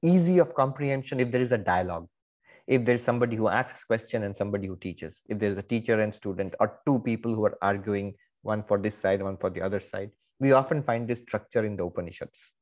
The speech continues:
Uh, so it's like a dialogue. Shri says, "So is there a Ramakrishna Loka which is heaven?" Yes, is that not the ultimate goal?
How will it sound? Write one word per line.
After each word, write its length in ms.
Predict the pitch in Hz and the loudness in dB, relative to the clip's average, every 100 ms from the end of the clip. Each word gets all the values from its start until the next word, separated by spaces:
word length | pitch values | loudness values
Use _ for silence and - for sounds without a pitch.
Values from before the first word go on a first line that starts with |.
| _ _ - - | _ _ -20 -16
Uh, 260 | 87 - - | -12 -12 -14
so 220 | - 92 | -6 -4
it's 200 | 98 - | -4 0
like 200 | 98 98 | 0 0
a 100 | 98 - _ _ _ 104 | -8 -10 _ _ _ 0
dialogue. 460 | 127 117 78 - _ _ _ _ _ _ _ _ _ _ _ _ _ _ _ _ _ _ _ _ _ _ _ _ _ _ _ _ _ _ _ _ _ | 2 2 0 -8 _ _ _ _ _ _ _ _ _ _ _ _ _ _ _ _ _ _ _ _ _ _ _ _ _ _ _ _ _ _ _ _ _
Shri 360 | - - 143 | -8 -2 0
says, 460 | 135 127 123 120 - _ _ _ _ _ _ _ | 0 0 0 -2 -8 _ _ _ _ _ _ _
"So 140 | 135 | 4
is 160 | 135 131 | 4 6
there 180 | 139 | 8
a 100 | 135 | 8
Ramakrishna 520 | 127 139 147 147 - 143 | 6 4 2 -4 -6 0
Loka 260 | 135 135 | 2 2
which 160 | 131 135 | -2 -2
is 100 | 127 | 0
heaven?" 300 | 127 135 117 | 2 2 2
Yes, 540 | 147 208 - - - - _ _ _ _ | 4 4 2 -10 -20 -20 _ _ _ _
is 140 | 120 120 | 0 4
that 200 | 135 139 | 4 4
not 200 | 139 143 | 0 4
the 80 | |
ultimate 420 | 135 135 139 135 127 | 2 2 -2 -2 0
goal? 220 | 139 | 0